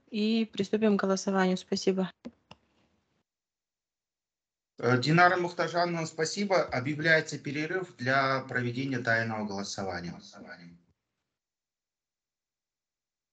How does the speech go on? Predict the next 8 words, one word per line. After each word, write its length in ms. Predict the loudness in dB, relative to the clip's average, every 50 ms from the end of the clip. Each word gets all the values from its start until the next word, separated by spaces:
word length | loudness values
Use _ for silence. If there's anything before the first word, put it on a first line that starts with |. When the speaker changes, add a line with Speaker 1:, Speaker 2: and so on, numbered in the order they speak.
| _ _ _ -20 -20 -14 _
Speaker 2:
У 80 | -2 2
нас, 280 | 4 4 2 2 0
э, 340 | -2 -2 -2 -4 -6 -8 -10
Динара 440 | -10 -6 -2 0 0 2 2 0 -2
Мухтажановна, 480 | -4 -6 -6 -6 -6 -4 -4 -4 -6
сколько 280 | -6 -4 -6 -6 -6 -6
человек 280 | -8 -8 -6 -6 -6 -4
голосует? 640 | -2 -2 -2 -2 -4 -6 -8 -6 -6 -6 -6 -8